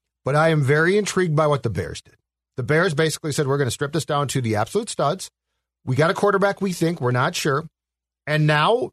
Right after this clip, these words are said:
very quickly, they're, they're going to be, if they do this right, and that's a big if, if they do this right, they're going to be sitting in a very enviable position,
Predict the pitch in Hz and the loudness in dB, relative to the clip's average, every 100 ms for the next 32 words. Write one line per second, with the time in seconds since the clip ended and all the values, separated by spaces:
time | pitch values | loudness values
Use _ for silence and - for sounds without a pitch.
0 | - 120 156 196 - 139 143 202 220 - | -4 0 2 2 0 -2 0 -2 -2 -2
1 | 143 151 139 147 175 160 165 165 143 143 | -2 -2 0 2 2 2 0 0 0 0
2 | 151 - 156 - 165 117 160 196 233 165 | 0 -2 -6 -2 -2 2 2 2 0 0
3 | 147 175 131 123 127 160 165 110 - _ | 0 -2 -4 -4 -2 -2 0 -2 -4 _
4 | _ - 113 156 156 196 202 190 185 165 | _ -8 0 0 2 2 2 2 2 2
5 | 139 143 151 151 139 135 - 147 147 160 | 0 0 0 0 -2 -2 0 0 2 0
6 | 143 _ _ - 131 139 123 107 110 151 | -4 _ _ -6 -2 0 0 0 0 2
7 | 160 160 - 147 156 160 156 143 143 143 | 2 0 -2 -2 0 2 2 2 2 0
8 | 120 120 - 76 | 0 0 -4 -10